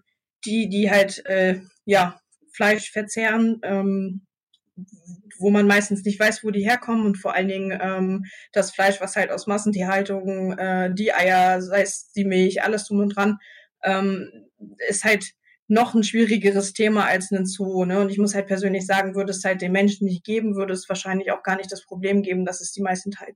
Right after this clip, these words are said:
Tiere gar nicht mehr gibt oder vom Aussterben bedroht sind. Denn natürlich ist der größte Feind für ein Tier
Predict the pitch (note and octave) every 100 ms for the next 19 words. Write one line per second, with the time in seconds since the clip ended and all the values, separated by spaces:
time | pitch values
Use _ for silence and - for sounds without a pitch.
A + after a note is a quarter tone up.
0 | - G#3 F#3+ F#3+ F3+ - F3+ F3+ F#3 F#3
1 | G3+ G#3 F3+ F3+ - F#3 E3+ F#3 - F3+
2 | F3+ F3 - F#3 F#3 E3+ F3 _ _ _
3 | _ - F3+ F#3 F3+ G#3+ G3+ G3 G3 F#3
4 | F#3+ F#3 - G3+ G3+ G3+ - F#3+ G3 G3+
5 | - G3+ F#3 F#3 F#3 F3+ F#3 F#3+ A#3+ C#4+
6 | D4